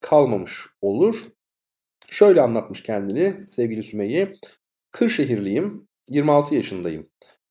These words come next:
Dört çocuklu bir çiftçi ailesinin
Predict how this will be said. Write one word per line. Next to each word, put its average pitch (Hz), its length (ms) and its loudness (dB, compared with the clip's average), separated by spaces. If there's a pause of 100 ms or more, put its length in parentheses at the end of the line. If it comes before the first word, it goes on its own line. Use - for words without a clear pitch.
Dört 175 240 4
çocuklu 131 400 -4
bir 147 140 -4
çiftçi - 600 -6
ailesinin 101 840 -4